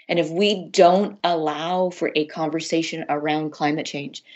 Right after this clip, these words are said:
that says there are short-term benefits, short-term, uh, disadvantages, there are all these complex, uh, values that can be built into what is a shared experience.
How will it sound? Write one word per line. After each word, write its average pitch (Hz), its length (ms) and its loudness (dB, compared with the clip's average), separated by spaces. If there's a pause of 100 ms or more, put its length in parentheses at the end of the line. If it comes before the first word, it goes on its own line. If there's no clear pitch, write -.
(140)
that - 180 4
says 160 260 2
there 151 220 8
are 170 240 8
short-term 151 680 -2 (440)
benefits, 185 420 0
short-term, 151 640 -2 (380)
uh, 156 420 4 (160)
disadvantages, 160 960 2 (320)
there 175 140 8
are 160 80 12
all 185 320 8
these 190 260 -4
complex, 185 1300 -8 (480)
uh, 151 220 -4
values 156 840 2
that - 140 -16
can 165 140 -6
be 147 240 -2 (180)
built 170 380 6
into 175 480 2
what 151 260 4
is 151 140 0
a 143 100 2
shared 147 460 0
experience. - 580 -4